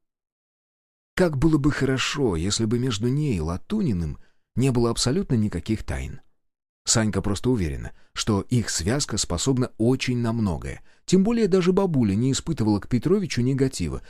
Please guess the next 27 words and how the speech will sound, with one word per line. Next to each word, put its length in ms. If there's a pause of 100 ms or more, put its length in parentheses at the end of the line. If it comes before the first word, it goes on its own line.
(100)
что 240
с 100
учётом 480
возраста 600
старой 420
ведьмы 440 (200)
можно 400
было 220
считать, 460
если 320
не 120
признанием, 680 (180)
то 140
как 200
минимум 460 (100)
серьёзным 760
достижением. 800 (720)
И 100
вот 180
сегодня 420
Латунин 680 (380)
не 160
пришёл — 580 (640)
и 100
на 100
телефонные 520
звонки 600